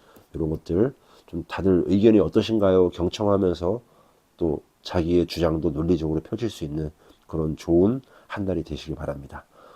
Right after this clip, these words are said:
새로운 역할로 전환할 수 있다라고 저는 보여집니다. 자영업,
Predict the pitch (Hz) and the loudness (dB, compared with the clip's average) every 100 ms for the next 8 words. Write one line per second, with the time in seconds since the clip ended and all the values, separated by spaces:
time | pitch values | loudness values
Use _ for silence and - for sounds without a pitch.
0 | - - 139 123 87 - 90 85 - 90 | -16 0 6 6 4 2 0 0 0 2
1 | 82 76 73 - 73 73 76 - 73 78 | 2 0 -6 -6 -8 -6 -8 -6 -8 -6
2 | 71 - 92 147 _ _ - - - _ | -8 -2 0 0 _ _ -20 -20 -20 _
3 | _ _ _ _ _ _ _ _ _ _ | _ _ _ _ _ _ _ _ _ _
4 | _ _ _ _ _ _ - - _ _ | _ _ _ _ _ _ -20 -20 _ _
5 | _ _ _ _ _ _ _ _ _ _ | _ _ _ _ _ _ _ _ _ _
6 | _ _ _ _ _ _ _ _ _ _ | _ _ _ _ _ _ _ _ _ _
7 | _ _ _ - - 90 85 85 123 | _ _ _ -12 -2 2 2 4 2